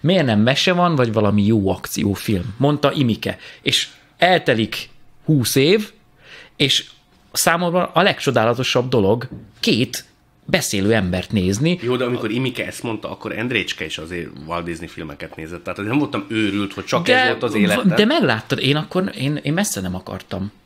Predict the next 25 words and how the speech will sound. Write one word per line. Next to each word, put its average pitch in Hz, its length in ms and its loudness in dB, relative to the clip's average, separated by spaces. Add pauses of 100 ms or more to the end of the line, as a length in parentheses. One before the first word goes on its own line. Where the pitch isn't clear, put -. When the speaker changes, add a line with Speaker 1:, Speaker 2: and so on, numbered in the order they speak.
(500)
Speaker 1:
Tévés 101 340 -2
se 107 100 -4
akartam - 460 -8
lenni, 92 200 -4
nem 131 140 -2
is 107 100 -8
tudom 101 220 -4
akkor, 95 240 -6
mi 110 100 -2
akartam 104 440 -6
lenni. 104 240 -2
Tehát - 180 -4
én 123 60 0
nem, 196 180 2 (200)
engem 104 180 0
nem 196 200 2
érdekelt. 110 840 -2 (480)
Csak - 180 0
hogy 175 220 2 (140)
azt 214 220 -2
akarom 110 260 0
mondani, 113 300 0
hogy, 123 320 -2 (680)
hogy 139 180 2
neked 143 200 4